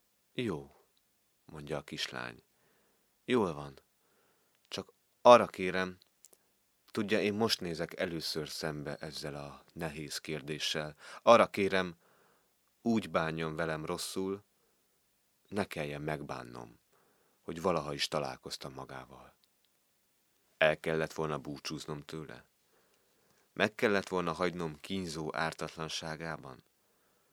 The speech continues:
Hogy nekem ajándékozhassa magát,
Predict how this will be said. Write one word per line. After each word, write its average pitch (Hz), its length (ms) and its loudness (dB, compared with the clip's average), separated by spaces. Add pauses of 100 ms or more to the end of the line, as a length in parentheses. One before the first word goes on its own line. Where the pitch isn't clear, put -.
(500)
Hogy 78 160 -10
nekem 95 360 -2
ajándékozhassa 87 1000 -4
magát, 92 540 -2